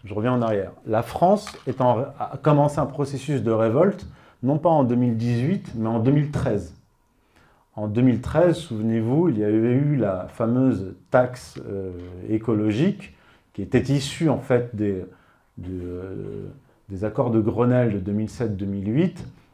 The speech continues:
qui a imposé une taxe, euh, notamment, euh, enfin, partout en France, mais, euh, c'est en Bretagne que ça avait démarré, euh, avec les, les bo-, les bonnets rouges. Ils s'étaient opposés à cette taxe, euh, donc, qui frappait, euh,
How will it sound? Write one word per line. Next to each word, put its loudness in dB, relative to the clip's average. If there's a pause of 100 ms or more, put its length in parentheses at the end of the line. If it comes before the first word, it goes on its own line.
qui -10
a -4
imposé 0
une 2
taxe, 0
euh, -8
notamment, -6
euh, -14 (120)
enfin, -16 (240)
partout -10
en -4
France, -6
mais, -8
euh, -10 (460)
c'est -14
en -6
Bretagne 2
que -10
ça -8
avait -6
démarré, -2 (500)
euh, -16 (500)
avec 0
les, -4 (600)
les -4
bo-, -4
les 0
bonnets 4
rouges. 0 (920)
Ils -16
s'étaient 0
opposés 2
à 6
cette -8
taxe, 4 (200)
euh, -8 (100)
donc, -12
qui -12
frappait, -8
euh, 0